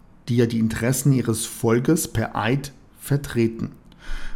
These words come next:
bevor ein solches Land Gelder an andere verschenkt, sollte man nicht erst einmal dafür sorgen, dass sein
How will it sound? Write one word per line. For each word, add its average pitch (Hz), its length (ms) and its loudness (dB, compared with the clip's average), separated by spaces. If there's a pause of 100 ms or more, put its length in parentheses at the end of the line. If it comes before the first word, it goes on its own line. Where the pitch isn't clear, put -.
(100)
bevor 170 380 4
ein 185 140 4
solches 165 420 4
Land 107 360 0 (200)
Gelder 135 560 6 (220)
an 117 280 0 (120)
andere 165 600 6
verschenkt, - 960 -2 (960)
sollte 123 420 0
man 165 280 2 (240)
nicht 113 320 -2
erst 147 320 -2
einmal 123 360 0 (260)
dafür 101 280 -4
sorgen, 135 540 0 (220)
dass 101 180 -6
sein - 180 -8